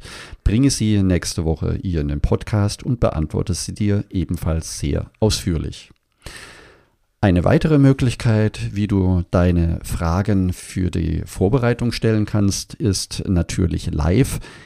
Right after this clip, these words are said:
indem du am Dienstagabend um zwanzig Uhr ins Clubhaus kommst und wir dort in der gemeinsamen virtuellen Audio-Pilgerherberge uns direkt austauschen können. Da die Audio-App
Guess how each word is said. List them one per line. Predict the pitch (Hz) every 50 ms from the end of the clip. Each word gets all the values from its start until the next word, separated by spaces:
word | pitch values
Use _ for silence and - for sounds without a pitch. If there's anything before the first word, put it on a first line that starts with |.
| - _ _
indem | 135 131 139 127 113 104 98 104 107 107
du | - 110 104 104 104
am | - 87 85 80
Dienstagabend | 87 - 98 98 92 - - 85 78 - - 80 104 127 131 120 -
um | 92 92
zwanzig | 90 - - 85 85 82 - - 90 - -
Uhr | - 85 82 87 92 - - - - - - _ _
ins | _ 123 120 117 - -
Clubhaus | - - 104 - - 90 85 85 82 -
kommst | - - 92 82 85 82 - - -
und | - 92 87 -
wir | 80 76
dort | - 80 80 80 - -
in | - - 85
der | 78 80 80 76 80 - - - - _ _ -
gemeinsamen | - - 78 80 87 87 92 92 - 95 87 85 87 90 92 - - 110 95
virtuellen | 98 107 107 - - - 98 92 90 92 90 87 85 - _
Audio-Pilgerherberge | - 73 82 98 95 - 98 92 90 87 _ - - 92 90 90 90 87 87 85 80 80 85 87 82 85 85 95 87
uns | 90 - - 110 107 - - _
direkt | - 92 73 82 82 - - - -
austauschen | 71 73 67 - - - 73 73 - - 76
können. | - 80 76 76 76 76 78 - _ _ _ _ _ _ _ _ _ _ _ _ _ _ _ _ _ _ _ _ _ _ _ _ _ _ _ _ _
Da | - - 95
die | 104 95 90 82 78
Audio-App | - 110 123 139 131 117 95 78 104 -